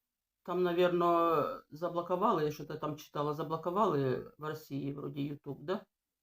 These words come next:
І поэтому во всіх, я думала, тільки в мене зменшилися просмотри, а так я смотрю, що во всіх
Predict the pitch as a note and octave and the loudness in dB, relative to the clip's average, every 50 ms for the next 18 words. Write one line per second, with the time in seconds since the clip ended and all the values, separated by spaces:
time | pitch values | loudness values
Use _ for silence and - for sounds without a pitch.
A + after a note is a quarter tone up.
0 | _ _ _ _ - D#3+ - - F3 F#3 A3 A3+ - D3+ D3 D3 C#3 C3+ C#3 C#3 | _ _ _ _ -20 -16 -10 -6 -4 -2 -2 -2 -2 -2 0 0 0 0 -2 -4
1 | - _ _ _ C#3 D3 D#3+ D#3 D#3 - - C#3+ C#3+ - D#3+ D#3+ D3+ D#3 D#3+ D#3 | -8 _ _ _ -8 -6 -6 -6 -6 -8 -8 -10 -8 -6 -6 -8 -6 -4 -4 -4
2 | - D#3 D3 E3 D#3+ F3+ G3 G3+ F#3 D3 D3 D3 C#3 C3+ C3+ C#3 - - C#3+ D3 | -4 -4 -4 -2 2 4 4 4 4 4 4 2 2 4 2 2 0 -2 -4 -4
3 | D3 C#3+ - C3+ - C#3+ C#3 - - C#3 C#3+ C#3 C#3 C#3 C#3 C3+ - D3 D3 D3+ | -4 -4 -6 -6 -4 -4 -6 -6 -6 -8 -8 -8 -8 -8 -10 -8 -8 -8 -8 -8
4 | D3 C#3 - D3+ C#3+ C#3+ C#3+ C#3 - D#3 D3 D3+ C#3+ C3+ - - F#3 F#3 - | -10 -10 -10 -12 -12 -12 -12 -14 -10 -8 -6 -6 -6 -6 -6 -8 -8 -8 -8